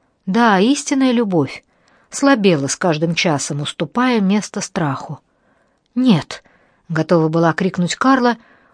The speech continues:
услышав, что Поппи почти можно забрать домой. Как она справится с таким слабеньким ребёнком? "Я понимаю, тебе трудно, но всё будет прекрасно", сказал Эд, прижимая малышку к груди.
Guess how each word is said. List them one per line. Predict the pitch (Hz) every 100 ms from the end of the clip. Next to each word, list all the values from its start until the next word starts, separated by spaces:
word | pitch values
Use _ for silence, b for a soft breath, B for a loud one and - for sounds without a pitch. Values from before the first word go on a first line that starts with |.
| b
услышав, | 196 - 277 247 -
что | - 175
Поппи | - 254 262 240 233 b b b -
почти | 277 269 - 285
можно | 220 233 247 214
забрать | 160 147 156 160
домой. | 160 143 131 - _ _ _ _ _ _ _ _ _ -
Как | - 143
она | 175 202
справится | - - 294 196 165 226
с |
таким | - 233 262 220
слабеньким | - 254 196 165 160 185
ребёнком? | 196 233 208 139 - 135 _ _ _ _ _ _ _ _ _ _
"Я | 190 180
понимаю, | 165 160 180 202 156
тебе | - 160 165
трудно, | 233 269 247 170 151 B B B
но | 170 180
всё | - - 320 285
будет | 233 247 240
прекрасно", | - 190 190 151 139 - - 147 -
сказал | - 160 165 160 -
Эд, | 262 -
прижимая | 165 147 151 202 165
малышку | 139 156 - - 147
к |
груди. | 156 151 131 135